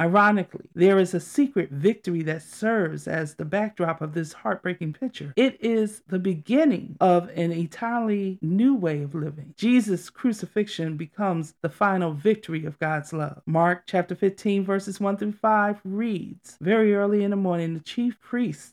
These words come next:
with the elders, the teachers of the law, and the whole Sanhedrin made their plans. So they bound Jesus, led him away, and handed him over to Pilate. 'Are you the king of the Jews?'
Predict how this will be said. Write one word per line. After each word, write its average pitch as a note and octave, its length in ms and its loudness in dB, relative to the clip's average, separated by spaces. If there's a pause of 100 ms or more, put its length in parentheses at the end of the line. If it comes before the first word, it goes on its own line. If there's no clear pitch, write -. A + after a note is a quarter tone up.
with G#3 260 2
the - 160 -2
elders, F#3 640 -4
the E3 60 -6
teachers G#3 440 -4
of F#3 140 -2
the F#3 60 -2
law, F#3 480 -2
and F3 140 2
the E3+ 80 2
whole A#3+ 680 2
Sanhedrin F#3+ 960 0
made G#3+ 400 4
their G3 200 2
plans. D#3+ 760 -8
So B3+ 320 6
they A3 180 2
bound C4+ 460 2
Jesus, D3+ 580 -8
led A3+ 340 2
him C4 220 2
away, F#3 600 0
and D#3+ 140 -6
handed G#3+ 320 -2
him G3+ 180 -2
over F3+ 340 -2
to F3+ 240 -8
Pilate. D#3+ 560 -6
'Are A3+ 140 4
you D4 200 4
the D#4+ 120 0
king G3+ 280 -2
of G#3+ 140 2
the A3+ 80 2
Jews?' E3 580 -4